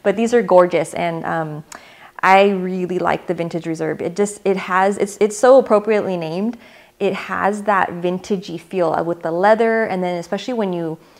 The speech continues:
when you first light it up, you get these beautiful aromas, that nice welcoming, you know, leather bomber jacket type of feel to it. So just a real treat. And again, these, um, three different vitolas, so something for, something for everybody. Um, I've been surprised in the recent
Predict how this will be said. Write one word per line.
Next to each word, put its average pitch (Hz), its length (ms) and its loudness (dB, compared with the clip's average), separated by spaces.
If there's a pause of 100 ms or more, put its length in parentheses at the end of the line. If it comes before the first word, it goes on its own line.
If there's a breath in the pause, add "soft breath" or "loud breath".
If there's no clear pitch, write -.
when 196 120 -6
you 185 120 -2
first 208 440 -6
light 190 180 0
it 175 120 0
up, 190 220 -2
you 185 100 -8
get 185 240 -8
these 185 200 -10
beautiful 180 840 -4
aromas, 165 600 -4
that - 200 -4
nice 180 460 -10
welcoming, 175 880 -2 (380 loud breath)
you 185 100 -8
know, 165 140 -4
leather 180 480 2
bomber 170 460 -4
jacket 165 500 -4
type 170 240 -6
of 156 100 -10
feel 156 260 -8
to 156 220 -10
it. 147 160 -6
So 156 240 -8
just 180 260 -8
a 185 80 -4
real 180 380 0
treat. 175 440 -6 (300 loud breath)
And 180 100 -4
again, 175 280 0
these, 165 280 -8
um, 165 160 -8
three 202 220 -4
different 180 300 -6
vitolas, 160 480 -4
so 160 260 -10
something 175 360 -10
for, 160 400 -8 (360 loud breath)
something 415 240 0
for - 140 0
everybody. 185 600 0
Um, 180 180 -4
I've 190 180 -2
been 220 160 2
surprised 196 560 -2
in 185 240 -4
the 175 120 -2
recent 180 640 -8